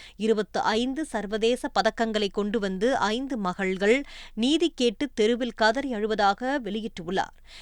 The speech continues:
இரண்டு எஃப் ஐ ஆர்களில் பதினைந்து கொடூரமான பாலியல் குற்றச்சாட்டுகளுக்கு உள்ளான எம் பி பிரதமரின் பாதுகாப்பு கவசத்தில் இருப்பதாக குற்றம் சாட்டியுள்ள ராகுல் காந்தி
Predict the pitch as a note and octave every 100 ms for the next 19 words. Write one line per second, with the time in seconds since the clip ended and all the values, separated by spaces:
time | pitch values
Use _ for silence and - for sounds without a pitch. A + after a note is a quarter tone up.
0 | - G3+ A#3 A#3+ B3 C4+ G#3 - A#3 A3+
1 | A3 G#3 G3+ A3+ C4+ - - A3 A3 D4
2 | E4 D4 - G#3+ B3 B3 B3 C4 D#4+ -
3 | G#3+ A#3+ A#3+ G3+ - G#3 A3+ - G#3 G#3
4 | - F3+ G3 G#3+ G3 E3 F#3 A#3+ B3 -
5 | - - - G3 A#3 A#3 A3 F#3+ G#3 A3+
6 | B3 B3 A#3 A#3 G#3+ G3+ G#3+ - G#3+ G3+
7 | A#3 B3+ D#4 D4+ G#3+ A#3 G#3 B3+ - G#3
8 | - F#3+ G3 F#3 A3 A3 A3+ F#3 F3 E3+
9 | A3+